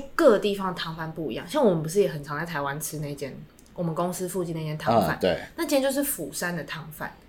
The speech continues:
Speaker 1: 但是泉州的汤饭又是，它是，釜山就是肉类的，然后比较清淡，乳白色；泉州的就是都是内脏，然后红色的，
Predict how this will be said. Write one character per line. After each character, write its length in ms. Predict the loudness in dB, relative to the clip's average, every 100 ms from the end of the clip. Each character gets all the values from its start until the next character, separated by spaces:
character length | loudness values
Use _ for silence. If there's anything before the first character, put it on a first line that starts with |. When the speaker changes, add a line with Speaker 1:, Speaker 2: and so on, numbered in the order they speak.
| -20 -20 -8
Speaker 1:
但 100 | -2
是 120 | -2
泉 280 | 0 -2 2
州 180 | 4 4
的 40 |
汤 240 | 4 -6
饭 180 | -4 -2
又 140 | -2 0
是， 300 | 0 0 -4 -16 -20 -20 -6
它 140 | -2
是， 440 | 0 4 4 4 -4
釜 160 | -8 -2
山 160 | 0
就 80 | 2
是 260 | 4 4 2
肉 380 | -2 6 6 6
类 220 | 2 -2
的， 180 | -4 -10
然 120 | -8
后 60 | -8
比 60 | -6
较 80 |
清 360 | -2 -2 -2 -4
淡， 200 | -4 -4 -4
乳 120 | -6
白 200 | -4 -4
色； 240 | -4 -6 -8 -12
泉 280 | -8 -6 0
州 200 | 4 4
的 40 |
就 140 | 4 2
是 260 | 4 4 2 -12 -20 -20 -6 0
都 160 | 0
是 160 | 0 -2
内 300 | -2 -4 -6
脏， 240 | -4 -4 -6
然 100 | -6
后 80 | -6
红 380 | -6 -8 -8 -4
色 320 | -2 0 -2 -6
的， 160 | -12